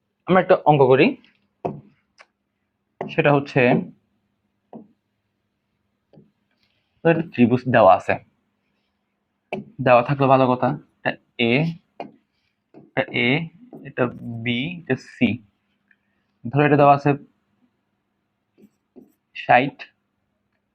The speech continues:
এটা দেওয়া আছে পঁয়তাল্লিশ। তাহলে বাকিটা কত হবে? বাকিটা একশো আশি থেকে বিয়োগ করবে দুইটা, তাহলে যত আসে কত? একশো পাঁচ থেকে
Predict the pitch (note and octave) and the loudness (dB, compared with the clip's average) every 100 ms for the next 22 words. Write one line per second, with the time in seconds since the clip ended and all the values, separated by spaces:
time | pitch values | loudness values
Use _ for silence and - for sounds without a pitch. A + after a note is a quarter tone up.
0 | _ _ _ - A#2+ B2 A#2+ A#2+ A#2+ - | _ _ _ -4 0 4 6 6 4 0
1 | B2 A#2 A#2 - - _ _ _ _ _ | 0 2 0 -4 -12 _ _ _ _ _
2 | _ _ _ _ _ _ _ _ _ _ | _ _ _ _ _ _ _ _ _ _
3 | _ _ _ _ _ _ - _ _ _ | _ _ _ _ _ _ -20 _ _ _
4 | _ _ _ _ _ _ - A#2+ A2 A#2+ | _ _ _ _ _ _ -4 -2 0 2
5 | A#2+ A#2+ - - _ _ _ F#3+ F3 D#3+ | 4 2 0 -8 _ _ _ 2 6 6
6 | C#3+ C#3+ A#2 G#2+ G2 - _ _ _ _ | 4 0 0 -2 -4 -8 _ _ _ _
7 | _ _ - C#3+ C#3+ E3 D3+ D#3+ D3 C#3+ | _ _ -4 0 4 4 4 2 2 2
8 | D3+ C#3+ C3+ C3+ C#3 B2 C#3 - _ _ | 4 2 2 4 4 2 -2 -6 _ _
9 | C3+ B2 C3 A#2 A#2 B2 A2+ G#2+ A#2 - | -2 0 0 0 0 0 -2 -8 -8 -6
10 | - B2+ B2 - _ C#3 | -2 0 -2 -6 _ 0